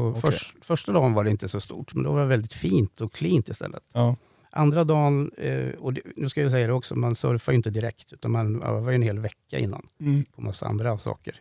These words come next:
Speaker 2: Eh, räddning och allt möjligt.
Speaker 1: Mm.
Speaker 2: Eh, <clears throat> men andra dagen så var det, ja, kan det ha varit en och en halv, två gubbar kanske, och tredje dagen så började det bli så att vi fick sluta till slut då.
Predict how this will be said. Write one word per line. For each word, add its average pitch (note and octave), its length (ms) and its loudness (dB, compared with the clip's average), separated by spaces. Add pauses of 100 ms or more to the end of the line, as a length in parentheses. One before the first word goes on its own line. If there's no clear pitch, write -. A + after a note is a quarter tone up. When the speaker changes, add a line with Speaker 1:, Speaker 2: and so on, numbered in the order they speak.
(120)
Speaker 2:
Eh, - 400 -6 (160)
räddning A2 520 0
och G2+ 220 -4
allt G2 140 -8
möjligt. A2 440 -6
Speaker 1:
Mm. B2 240 2 (840)
Speaker 2:
Eh, A2 460 0 (280)
<clears throat> B2 400 6
men C3+ 260 4
andra C#3+ 260 2
dagen C3+ 180 6
så C#3+ 120 -2
var B2+ 140 2
det, A2+ 300 0 (480)
ja, - 100 -12
kan - 120 -6
det A#2+ 60 0
ha - 20 -4
varit - 340 -6 (180)
en A#2 200 -2
och B2+ 60 2
en B2 60 0
halv, C3 640 -2 (1040)
två C3+ 200 -4
gubbar C3 340 0
kanske, B2+ 540 -2
och - 160 -10
tredje B2 280 0
dagen A#2+ 200 2
så - 120 -8
började A#2 220 -2
det A2 40 -4
bli G#2+ 260 -2
så - 120 -6
att A2 140 -8
vi G#2 80 -8
fick A2+ 160 -10
sluta A2 340 -4
till G#2+ 140 -8
slut A2 240 -8
då. - 160 -16